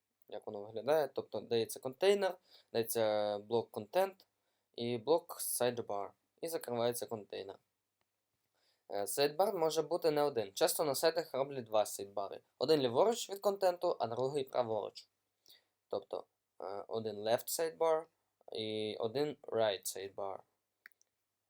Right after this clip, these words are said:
І я покажу на практиці, як виглядає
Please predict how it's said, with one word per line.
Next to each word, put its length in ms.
І 420
я 240
покажу 440
на 120
практиці, 520
як 180
виглядає 480